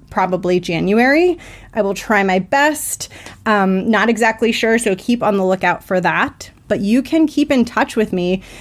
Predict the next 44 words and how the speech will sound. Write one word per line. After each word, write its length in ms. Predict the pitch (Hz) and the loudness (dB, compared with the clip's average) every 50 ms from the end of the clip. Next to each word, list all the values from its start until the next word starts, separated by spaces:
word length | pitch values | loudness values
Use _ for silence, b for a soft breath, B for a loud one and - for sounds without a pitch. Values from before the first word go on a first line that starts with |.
| B B B | B B B
in 180 | - 208 214 202 | -2 0 0 0
between. 680 | 202 190 - - - 233 233 233 226 220 220 226 233 233 B B B B B - | 0 -4 -4 -2 0 2 4 4 4 4 4 2 2 0 B B B B B -2
Um, 280 | - 190 180 170 165 | 0 0 2 2 2
you'll, 220 | 151 185 180 175 170 | 2 2 0 0 -2
you'll 280 | - - 233 233 269 262 | -6 -2 0 0 0 2
find 220 | - 285 262 - | 0 -2 0 0
everything 400 | 208 233 202 214 208 202 202 185 | 0 0 2 2 2 2 2 2
in 60 | 180 170 | 2 2
the 100 | 175 175 | 0 0
show 160 | - 214 180 | 0 0 0
notes, 240 | 165 131 - - - | 0 -2 -6 -8 -8
the 80 | 185 | -8
Facebook 460 | 190 - - 226 240 240 - 220 208 | -4 0 0 0 0 0 -2 -2 0
group, 320 | 208 214 202 202 202 196 - - | 2 2 4 4 2 0 0 0
all 220 | 202 196 190 180 | 0 2 2 2
of 80 | 175 - | 0 -2
my 140 | - - | -6 -8
contact 560 | - - - 233 220 226 233 226 214 202 - 208 | -8 -4 -2 0 0 2 0 0 -2 -2 0 0
information, 1000 | 202 196 202 208 202 202 190 185 190 190 - 202 185 185 185 185 190 185 - - | 0 0 2 0 2 2 2 2 0 0 0 0 2 2 4 2 2 0 -2 -2
everything 420 | 214 214 196 208 196 190 208 185 180 | -2 0 2 2 2 2 0 0 0
that 100 | 175 - | 0 -2
you 120 | - 175 | 0 0
need. 480 | 175 170 165 160 160 180 202 214 202 B B B B B B - | 2 2 2 2 2 2 0 0 -4 B B B B B B 0
And 280 | 208 208 202 202 202 196 - | 2 4 4 4 2 0 0
if 80 | - | 0
you're 100 | 220 - | 0 0
interested 460 | - 202 220 233 262 262 - 294 247 | 2 2 0 2 0 0 0 2 2
in 100 | 226 196 | 2 2
working 360 | 180 175 208 208 - 254 233 202 | 2 2 0 2 2 2 2 2
with 180 | 190 190 - | 0 0 -2
me, 340 | 190 175 170 175 175 175 175 B B B B B B - - | -2 -2 0 0 -2 -2 -4 B B B B B B -16 -6
I'm 340 | - 190 202 233 269 320 330 - | -2 0 2 2 2 2 0 0
actually 400 | - 190 202 202 - - 262 277 | 0 -2 -2 -2 -2 0 0 2
at 100 | 262 226 | 2 2
a 40 | 185 | 0
huge 520 | 175 - - - 214 214 226 226 233 - - | -2 -4 -6 -2 0 0 0 0 -2 -6 -12
place 500 | - - 196 185 190 208 247 240 - 233 | -8 -4 -2 0 2 2 0 0 2 2
of 140 | 254 277 | 2 2
<laughs> 20 | 240 | 2
transition 760 | - 226 339 277 247 269 190 214 220 240 - 233 214 202 196 | 0 0 2 2 2 2 2 2 0 0 0 -2 -2 -2 -2
in 280 | 185 - 196 196 190 185 | -4 -2 -2 0 0 2
my 180 | 175 160 160 160 | 2 0 0 0
life. 480 | 165 165 175 196 196 180 180 180 - | 0 2 2 2 2 0 -2 -4 -8
So 380 | - - 196 175 170 165 175 | -4 -2 0 2 2 2 0